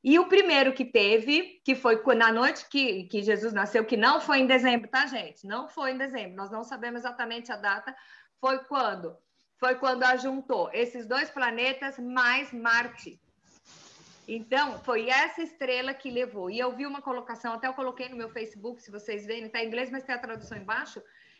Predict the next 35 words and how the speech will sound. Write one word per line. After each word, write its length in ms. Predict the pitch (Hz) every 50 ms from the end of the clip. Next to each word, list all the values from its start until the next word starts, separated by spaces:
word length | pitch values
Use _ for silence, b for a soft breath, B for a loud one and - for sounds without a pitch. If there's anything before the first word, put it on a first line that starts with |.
| b _ _
que 80 | - 247
é 20 |
uma 140 | 247 269 277
coisa 180 | 285 277 254 254
muito 280 | 254 277 302 285 359
linda. 380 | 330 311 262 226 208 214 - -
O 60 | 220
mundo 240 | 247 - - 311 285
tava 240 | 330 285 269 262 247
no 80 | 233
escuro, 720 | 233 233 - - - 262 262 269 294 311 339 381 403 - -
o 80 | 233 262
mundo 200 | 285 294 269 262
tava 180 | 277 269 262
perdido, 680 | 254 254 240 226 226 202 208 240 254 285 285 269 359 359 B B B B _
e, 60 | 254 247
no 80 | 269
entanto, 340 | 285 269 294 262 247 247 247
teve 240 | - 247 240 233 247
essa 160 | 240 240 240
estrela 500 | 233 - _ 240 220 214 226 233 254 262
que 160 | 262 - 294
guiou 360 | 247 226 247 247 247 254 294
os 120 | 370 339 269
magos 400 | 277 262 240 240 254 262 262 262
aonde 380 | 269 233 226 240 262 277 269
estava 300 | 277 - 277 269 262 302
nascendo 580 | 262 285 294 277 - - 285 285 311 349 302 311
a 60 | 285
luz 240 | 269 247 240 240 220
do 100 | 214 220
mundo, 340 | 220 202 190 185 180 175 208
que 160 | - 285 240
é 120 | 202 202
Jesus. 520 | 202 202 190 190 - 160 151 - 285 269